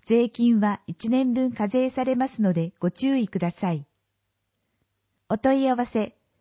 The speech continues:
税務収納課市民税係。電話、五七五の一一三八。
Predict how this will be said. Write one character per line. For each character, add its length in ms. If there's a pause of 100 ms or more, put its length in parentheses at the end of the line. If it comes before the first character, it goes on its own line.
(180)
税 240
務 100
収 320
納 220
課 320
市 180
民 240
税 220
係。 500 (880)
電 280
話、 220 (460)
五 240
七 260
五 160
の 180 (180)
一 320
一 200
三 300
八。 420